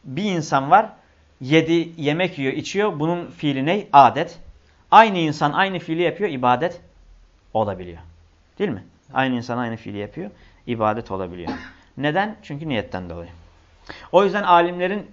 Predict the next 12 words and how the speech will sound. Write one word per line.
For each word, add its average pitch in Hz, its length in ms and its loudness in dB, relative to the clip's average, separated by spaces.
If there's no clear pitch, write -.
çok 185 220 -4
güzel 160 280 2
bir 165 60 2
lafı 160 280 2
var. 139 240 4
Alimler 147 520 6
diyorlar 190 380 0
ki, 98 200 -8
gaflet 160 640 8
ehlinin 135 600 2
ibadetleri 143 840 6
adet 127 580 6